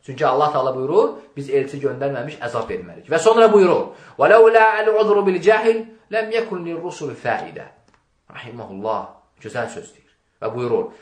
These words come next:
"Əgər cahillik üzür olmasaydı, rəsulların göndərilməsində heç bir fayda olmazdı."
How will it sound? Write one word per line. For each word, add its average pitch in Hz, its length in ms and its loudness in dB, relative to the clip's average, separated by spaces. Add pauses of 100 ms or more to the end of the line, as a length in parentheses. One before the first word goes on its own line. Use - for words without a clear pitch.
(120)
"Əgər 220 300 -2
cahillik 143 540 -4
üzür 123 200 -8
olmasaydı, 117 580 -6 (1120)
rəsulların 170 840 0
göndərilməsində 127 1040 -8
heç 120 280 -20
bir 95 80 -18
fayda 92 320 -16
olmazdı." 87 400 -16